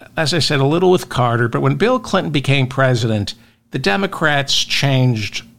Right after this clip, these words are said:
the game. Clinton got reelected by throwing people off welfare.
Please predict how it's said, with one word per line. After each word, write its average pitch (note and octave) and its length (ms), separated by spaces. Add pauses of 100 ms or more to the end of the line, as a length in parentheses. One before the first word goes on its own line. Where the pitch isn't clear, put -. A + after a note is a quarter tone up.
(580)
the C#3+ 120
game. C#2+ 420 (1500)
Clinton G#3 300
got E3+ 300
reelected C#3 800 (800)
by A2+ 120
throwing A#2+ 360
people A#2 300
off G2 240
welfare. C#2 580